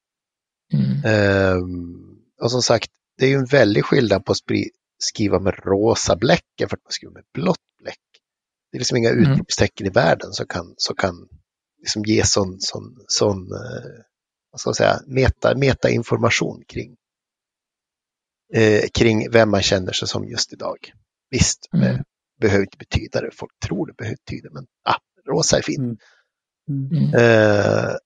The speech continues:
Speaker 2: men, eh, alltså det är ju, det är ju lättare att ha överskådlighet när man skriver med, eh, med handskrivning.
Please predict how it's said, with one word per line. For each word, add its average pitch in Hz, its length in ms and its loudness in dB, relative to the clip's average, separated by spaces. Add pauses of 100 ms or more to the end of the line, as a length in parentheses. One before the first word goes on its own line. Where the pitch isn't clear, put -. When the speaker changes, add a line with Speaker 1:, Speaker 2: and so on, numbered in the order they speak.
(100)
Speaker 2:
men, 165 380 2
eh, 180 600 0
alltså - 180 0
det 180 100 2
är 185 80 2
ju, 196 100 0
det 160 120 -2
är 170 40 4
ju 180 80 2 (100)
lättare - 480 4
att 107 140 2
ha 110 200 2 (140)
överskådlighet 107 1000 2
när - 60 -20
man - 100 -10
skriver - 380 -4
med, 104 320 -6 (220)
eh, - 180 -8
med 113 120 -2
handskrivning. - 640 -4